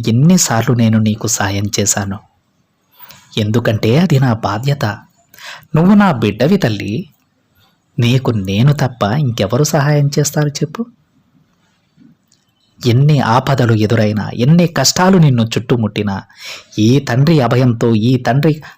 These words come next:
అభయహస్తాన్ని పట్టుకుని నువ్వు వాటి నుండి బయటపడతావు. అందులో ఎలాంటి సందేహం లేదమ్మా.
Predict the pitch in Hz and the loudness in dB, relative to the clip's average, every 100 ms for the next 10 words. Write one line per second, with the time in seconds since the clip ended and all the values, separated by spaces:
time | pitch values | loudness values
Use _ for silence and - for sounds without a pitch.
0 | - 104 127 156 160 - 185 202 190 131 | -6 -2 2 2 0 0 2 2 2 -2
1 | 120 120 113 110 104 104 104 104 104 104 | -2 -2 0 0 -2 -4 -4 -6 -4 -4
2 | 101 107 - 104 - - - - - 110 | -4 -6 -8 -10 -10 -14 -14 -16 -6 -2
3 | 110 107 107 101 127 143 143 127 - 101 | 0 2 0 0 0 0 0 -2 -2 -2
4 | 104 101 110 104 98 95 95 | -4 -4 -4 -6 -8 -10 -12